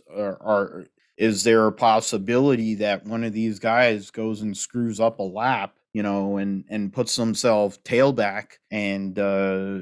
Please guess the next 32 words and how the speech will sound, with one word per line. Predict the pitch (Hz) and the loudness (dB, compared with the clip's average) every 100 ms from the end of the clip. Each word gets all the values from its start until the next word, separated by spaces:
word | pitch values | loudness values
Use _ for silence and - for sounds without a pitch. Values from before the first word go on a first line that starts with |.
| - 101 | -12 -8
and | 107 | -6
it | 101 98 | -6 -8
becomes | 110 - 120 117 101 - | -10 -2 0 0 -2 -4
kind | 110 110 | -2 0
of | 101 | -2
a, | 104 101 101 95 | -2 -4 -4 -6
an | 104 104 | -8 -8
intriguing | 101 - 120 107 101 98 | -8 -6 -4 -4 -4 -2
deal? | 117 143 98 98 _ _ _ _ | 2 4 2 -2 _ _ _ _
Uh, | 107 104 98 95 101 _ | -8 -6 -4 -6 -10 _
does, | 117 120 - _ - | 4 4 0 _ -6
I | |
mean, | 107 98 | -2 -2
Kyle | 117 143 147 | 0 2 4
Larson, | 139 127 - 120 110 | 6 4 2 -4 -2
I | 107 110 | 0 0
know | 107 104 | 0 0
he | 98 | -2
can | 110 98 | -6 -6
put | 110 | -6
a | 98 | -2
fast | 107 104 - | 2 2 2
lap | 107 98 - | 0 -2 -2
down. | 98 98 101 98 | -6 -6 -4 -6
He's | 101 95 90 | -6 -10 -6
done | 101 101 | -2 0
it | 104 98 | 0 -2
in | |
a | 101 | -2
dirt | 107 101 - | 0 -2 -4
car, | 92 90 90 | -12 -10 -14
but | 87 92 | -16 -16